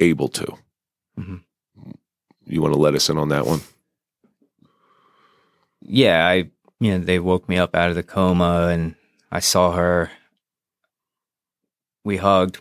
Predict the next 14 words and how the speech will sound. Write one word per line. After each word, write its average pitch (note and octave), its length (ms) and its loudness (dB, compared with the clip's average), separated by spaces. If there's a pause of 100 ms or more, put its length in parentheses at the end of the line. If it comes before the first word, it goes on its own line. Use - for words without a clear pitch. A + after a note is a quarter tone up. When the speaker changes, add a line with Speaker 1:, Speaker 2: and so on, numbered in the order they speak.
(160)
Speaker 2:
kissed, G#2 400 -2
and F2+ 300 -4 (140)
she - 160 -10
was G2 160 -10 (540)
talking C3+ 320 0
to G2+ 40 -4
me, G2 100 0
but G2 120 2
I G2 160 4
wasn't G2+ 380 0
able F#2+ 240 -2
to F2+ 60 -4
talk G2 440 0 (140)
yet. C2+ 280 -4